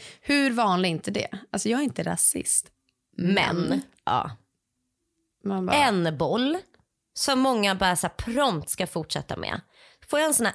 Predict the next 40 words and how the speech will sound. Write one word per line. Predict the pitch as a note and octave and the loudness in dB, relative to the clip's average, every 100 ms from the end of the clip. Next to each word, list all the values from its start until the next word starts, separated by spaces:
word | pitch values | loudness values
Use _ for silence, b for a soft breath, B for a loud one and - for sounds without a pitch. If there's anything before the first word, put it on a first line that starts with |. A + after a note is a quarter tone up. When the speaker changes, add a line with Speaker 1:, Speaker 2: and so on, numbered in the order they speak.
| G3 | 0
Speaker 2:
en | E3+ F3 | 0 0
boll? | - - | 0 -2
Man | G3+ - | -4 -6
Speaker 1:
Man | A#3+ B3 | -4 0
Speaker 2:
bara | A#3+ G#3 | 2 4
Speaker 1:
bara... | A3 | 2
du | C#4+ | 0
kan | E4 D4+ | 0 2
säga | B3+ F#3 | 2 2
chokladboll. | G3+ G3 F#3+ F#3+ - - - _ _ _ _ _ _ _ _ | 0 -2 -2 0 -2 -4 -10 _ _ _ _ _ _ _ _
Och | C#4 B3 | -2 0
då | C#4+ | 0
ska | - E4 | 0 0
de | D4+ D4+ - | 2 0 -2
liksom, | - C4 - - A#3 G#3+ B B | -4 -2 0 0 2 -2 B B
det | - | 0
här | B3 | 0
känns | A3+ F#3 | 2 0
i | F#3 | 0
och | |
för | F3+ | 0
sig | F3+ | 0
som | E3+ F3+ | 0 0
den | F3+ | 0
lite | E3+ | 0
äldre | - G3+ D#3 | 0 0 0
generationen. | D3+ - - - - - G#3 b b - | 0 -4 -6 -8 -12 -10 -12 b b -6
"Det | A3+ D#4+ | -2 2
stod | - - C#4 D#4 | 2 2 0 0
i | - | 2
min | C4 A#3 | 2 2
kokbok | A3 B3+ A#3+ A3 A#3 A3 | 0 -2 -4 -4 -2 -2
förut." | - - - - | -2 0 0 0
Ja, | - A4 G4 F#4 G4+ B B B | 0 2 4 2 0 B B B
men | F4 F#4+ | 0 4
nu | F4 F#4 | 4 2
är | D4+ D#4 | 2 0
det | |
tvåtusen | E4 - C4 C4+ D#4 | 0 -2 -2 -2 0
nitton. | E4+ G4 - - - - B3 | 0 0 -4 -2 0 0 -2